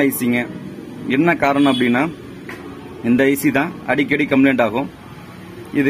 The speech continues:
complaint ஆச்சு அப்படின்னா, மூணு புள்ளி மூணு வோல்ட்ன்றது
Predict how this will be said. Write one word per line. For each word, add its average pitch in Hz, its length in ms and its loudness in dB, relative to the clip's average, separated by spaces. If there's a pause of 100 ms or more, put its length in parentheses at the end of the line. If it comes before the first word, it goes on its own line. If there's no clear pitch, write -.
complaint 160 320 4
ஆச்சு 143 200 0
அப்படின்னா, 120 300 2 (1040)
மூணு 170 220 4
புள்ளி 160 160 4 (120)
மூணு 143 180 6
வோல்ட்ன்றது 131 540 4